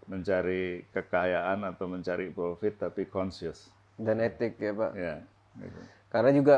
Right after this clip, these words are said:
Speaker 2: kalau dipikir kan
Speaker 1: Hmm.
Speaker 2: juga dengan kapitalisme bisa tumbuhnya satu negeri kan, Pak?
Speaker 1: Iya, betul. Betul. Dan
Speaker 2: Hmm.
Speaker 1: yang melawan kapitalisme ternyata juga gagal kan.
Speaker 2: <laughs> Jadi sosialis juga <laughs> repot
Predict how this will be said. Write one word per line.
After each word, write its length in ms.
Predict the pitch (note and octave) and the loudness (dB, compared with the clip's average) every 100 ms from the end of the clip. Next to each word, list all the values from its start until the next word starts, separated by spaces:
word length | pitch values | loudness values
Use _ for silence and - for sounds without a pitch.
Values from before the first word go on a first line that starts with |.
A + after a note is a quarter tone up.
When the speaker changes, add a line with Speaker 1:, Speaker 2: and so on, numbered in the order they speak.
| A2 - | 6 0
Speaker 2:
kalau 260 | B2+ B2+ | 6 6
dipikir 400 | C3+ B2 C3 E3+ | 8 4 4 4
kan 160 | E3 G3 | 6 6
Speaker 1:
Hmm. 60 | |
Speaker 2:
juga 180 | E3+ C#3 | 6 6
dengan 260 | C3 A#2+ B2 | 6 6 4
kapitalisme 760 | B2 A#2+ B2+ B2 B2+ C3 C3 E3 F#3 E3+ | 4 4 4 6 6 4 2 2 4 4
bisa 580 | C#3 B2+ - B2 G#2 - - _ _ _ _ _ _ | 2 0 4 6 6 0 -6 _ _ _ _ _ _
tumbuhnya 520 | - D3+ C#3+ C3+ C3+ | 6 8 8 6 4
satu 240 | B2+ C3+ C3+ | 4 4 4
negeri 340 | C#3+ F3+ F3 A#2 | 0 2 2 2
kan, 200 | B2+ C#3 | 2 2
Pak? 180 | C#3 B2+ | 4 4
Speaker 1:
Iya, 200 | F#2+ D#2 - - | 2 -2 -8 -14
betul. 340 | F2+ D#2+ D#2+ D2+ - _ _ _ _ _ | -12 -8 -8 -10 -16 _ _ _ _ _
Betul. 300 | - E2 E2 D#2+ _ _ _ _ _ - - | -16 -14 -14 -18 _ _ _ _ _ -20 -8
Dan 340 | E2+ E2 E2 G#2+ | -4 -4 -4 -6
Speaker 2:
Hmm. 140 | G#2 G#2 - _ _ _ _ | -10 -16 -20 _ _ _ _
Speaker 1:
yang 300 | F#2 F2 F2 E2+ E2 - | -4 -2 -2 -4 -8 -14
melawan 440 | - F2+ F2+ F2 F2 | -6 0 2 2 2
kapitalisme 840 | F2+ F2 F#2 F2+ F2 F2 - G2 | 0 0 2 2 2 0 -4 -6
ternyata 420 | F2 F#2 F2 F#2 | -6 -4 -4 -4
juga 300 | G2+ E2+ D2+ | -4 -4 -6
gagal 440 | D2+ D#2+ D2+ F2 F2+ | -4 -4 -2 0 0
kan. 140 | F2+ G#2 - - - | 0 -2 -4 -8 2
Speaker 2:
<laughs> 560 | A2+ - - - - - | 6 4 2 -10 -10 6
Jadi 220 | D#3 E3 | 10 10
sosialis 580 | F3+ G3+ F#3+ G3+ G3 A3+ | 12 12 12 12 12 12
juga 240 | G#3+ G#3+ G#3+ | 12 12 12
<laughs> 40 | G3+ | 12
repot 380 | A3 - A3+ | 10 10 8